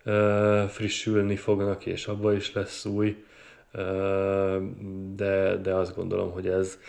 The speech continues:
meg hát ami, ami, ami nagy, ja, mi persze, ugye mi a, mi a toolbar lesz még, ami,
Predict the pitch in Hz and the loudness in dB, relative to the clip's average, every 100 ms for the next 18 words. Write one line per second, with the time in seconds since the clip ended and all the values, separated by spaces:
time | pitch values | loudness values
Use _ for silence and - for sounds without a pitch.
0 | - - 104 - 113 113 107 107 113 110 | -12 0 0 4 2 4 2 2 0 -2
1 | 110 104 107 104 101 104 98 - - - | -2 -2 -2 -2 0 0 -2 -6 -20 -8
2 | 139 143 131 - 196 156 147 127 131 127 | -6 -6 -8 -12 0 6 8 8 4 8
3 | 123 - 113 110 107 107 101 107 123 117 | 8 8 6 6 6 8 8 6 2 4
4 | 110 104 113 113 113 107 - 104 101 104 | 6 4 2 2 2 2 2 2 4 4
5 | 101 107 104 - - 107 113 107 107 107 | 4 4 0 -4 -4 -2 -2 -2 -2 -4